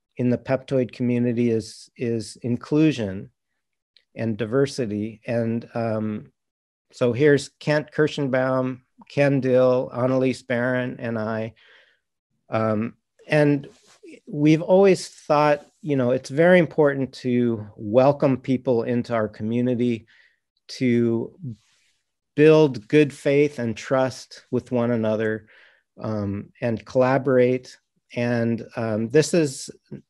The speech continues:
nicely evident here. I'm showing the breakdown of attendees at the last Peptoid Summit.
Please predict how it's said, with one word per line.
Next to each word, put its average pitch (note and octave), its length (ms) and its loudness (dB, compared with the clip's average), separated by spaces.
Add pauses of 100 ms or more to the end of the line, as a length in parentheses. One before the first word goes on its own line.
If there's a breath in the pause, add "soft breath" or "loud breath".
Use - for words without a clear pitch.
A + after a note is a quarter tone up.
(120)
nicely D3+ 640 2
evident C#3+ 460 2
here. C#3+ 260 2
I'm C3 120 2
showing C#3 320 0
the A2+ 60 0
breakdown A#2+ 760 2
of G#2+ 120 -2
attendees B2+ 920 -2 (220)
at A2+ 140 -10
the A2 100 -4
last A#2 380 -4
Peptoid A#2+ 500 -6
Summit. A#2 420 -6